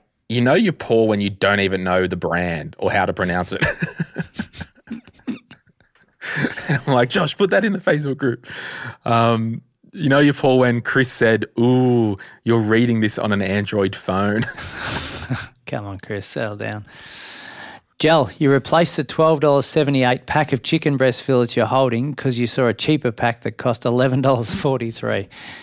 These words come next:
Speaker 2: Yeah, I've done that before, Jal.
Speaker 1: Jake, when you sell baby powder to dunk your mates for
Speaker 2: <laughs> No,
Speaker 1: Oh, sorry.
Speaker 2: drunk mates. <laughs>
Speaker 1: When you sell your baby powder to your drunk mates for three hundred and eighty dollars a gram. <laughs>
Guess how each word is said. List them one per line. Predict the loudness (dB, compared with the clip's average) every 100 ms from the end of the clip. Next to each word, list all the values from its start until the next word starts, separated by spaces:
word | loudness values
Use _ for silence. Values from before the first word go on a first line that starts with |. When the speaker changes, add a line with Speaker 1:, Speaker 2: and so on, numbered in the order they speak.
| -20 _
Speaker 2:
Yeah, | -4
I've | -2 -2
done | -4
that | -4 -8
before, | -8 -6 -4
Jal. | -2 -2 -4 _ _ -18
Speaker 1:
Jake, | -2 0 0 -2
when | -2 -2
you | -2
sell | 0 2 2
baby | 2 0 -2
powder | 0 2 2 0
to | -4
dunk | -12 -2 0 0 -2
your | -2 0
mates | 0 0 -2 -8 -10
for | -10 -4 0 2 0
Speaker 2:
<laughs> |
No, | 0 -4 -8 -4
Speaker 1:
Oh, | -2
sorry. | 0 -2
Speaker 2:
drunk | 0 0 0 -2
mates. | -4 -4 -6 -10 -6 -6 -8
<laughs> | -14 -16 -16 -4
Speaker 1:
When | 0 2
you | 2
sell | 0 0 2 4
your | 2 0 -4 _ _ _
baby | -2 0 0 -2
powder | 0 2 2
to | 0 0
your | 0
drunk | 0 0 0 0
mates | 0 0 -2 -8 -12
for | -8 -8
three | -6 0 0
hundred | 2 0
and | -2
eighty | -2 -2 -2
dollars | 0 0 -2
a |
gram. | -4 -2 0 0 -2 -6 -12
<laughs> | -16